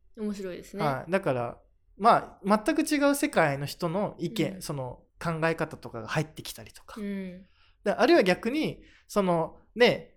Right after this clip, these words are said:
Speaker 2: その貿易とか、例えば戦争する時に、
Speaker 1: うん。
Speaker 2: こう、いろいろな知識が必要になるわけじゃないですか。
Speaker 1: うん、うん。
Speaker 2: 例えばどういうふうに、あの、だ-、だって今だ-、今みたいにGoogleマップとかないので、
Speaker 1: <laughs> Googleマップないですね。
Speaker 2: Googleマップも当然ないから、
Speaker 1: うん。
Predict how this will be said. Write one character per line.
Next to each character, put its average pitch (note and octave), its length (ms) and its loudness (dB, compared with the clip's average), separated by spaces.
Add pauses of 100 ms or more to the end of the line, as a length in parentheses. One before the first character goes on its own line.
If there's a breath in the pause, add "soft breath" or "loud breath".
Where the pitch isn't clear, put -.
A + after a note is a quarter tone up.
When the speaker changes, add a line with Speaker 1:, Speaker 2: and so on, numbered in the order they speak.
(100)
Speaker 2:
そ G3 160 0
の E3 140 0
貿 C4+ 220 8
易 D4+ 220 6
と D4 140 4
か、 D#3+ 340 4
例 F#3 140 2
え F3+ 40 2
ば D3+ 80 -2
戦 G#3+ 200 2
争 A3 220 2
す A#3 100 0
る A3+ 80 0
時 G#3+ 260 -4
に、 D#3+ 280 -2
Speaker 1:
う - 20 -18
ん。 - 40 -20
Speaker 2:
こ D3 300 0
う、 G#3 40 0
い G3+ 60 4
ろ D4+ 160 6
い - 20 4
ろ D4+ 120 4
な C#4+ 120 -2
知 F#4+ 160 -2
識 - 260 -2
が C3+ 80 -6
必 - 220 -8
要 - 20 0
に E3+ 40 0
な F#3+ 100 2
る C#3+ 80 0
わ C3 80 -4
け B2+ 100 -10
じ B2+ 60 -8
ゃ A#2 60 -10
な A2+ 80 -16
い A2 40 -14
で - 60 -18
す - 80 -14
か。 A3+ 60 -6
Speaker 1:
う - 20 -4
ん、 - 80 -4
う - 20 -10
ん。 F#3 40 -14
Speaker 2:
例 F3 60 -4
え - 20 -4
ば D#3 200 2
ど C4 240 8
う A#3 80 8
い E3+ 100 4
う C#3 80 2
ふ D#3+ 140 -4
う C#3 140 -2
に、 C3 280 -12 (480 soft breath)
あ D#3 200 -2
の、 C3+ 360 -8 (720)
だ-、 F3 120 6 (420)
だ G#3 80 4
っ G#3+ 40 2
て F#3 100 -2
今 D4 260 6
だ-、 E3+ 260 2
今 D4 180 4
み A3+ 120 2
た - 100 4
い D3 60 0
に C#3 80 -6
Google B3 360 6
マ D4 120 4
ッ C#4+ 40 4
プ G#3 140 -4
と D3+ 100 -2
か - 120 -6
な G3+ 140 4
い F3 100 4
の C#3 120 -2
で、 F3+ 540 6
Speaker 1:
<laughs> - 400 0
Google D4+ 600 4
マ D4+ 80 -2
ッ C#4 60 -10
プ A3+ 60 -10
な A#3 120 -2
い A3+ 40 -2
で A3 80 6
す G3+ 60 2
ね。 G#3 100 10
Speaker 2:
Google D4+ 280 12
マ E4+ 80 4
ッ - 60 2
プ - 120 -8
も F3+ 120 -2
当 C#4 200 8
然 A#3+ 160 6
な C#4 160 8
い A#3+ 80 4
か D#3 140 4
ら、 G3 300 8
Speaker 1:
う G3+ 40 -4
ん。 F#3+ 120 -8